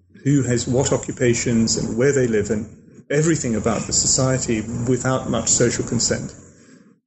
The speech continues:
And so the Stalinist regime really does use terror as a domestic tool. And their way of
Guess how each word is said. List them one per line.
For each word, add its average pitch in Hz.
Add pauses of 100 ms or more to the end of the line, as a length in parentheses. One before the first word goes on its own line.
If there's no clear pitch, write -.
(260)
And 123
so -
the 127
Stalinist 160
regime 120
really 117
does 139
use -
terror - (460)
as 113
a 110
domestic 117 (880)
tool. 110 (920)
And 120 (800)
their 127
way 135
of 131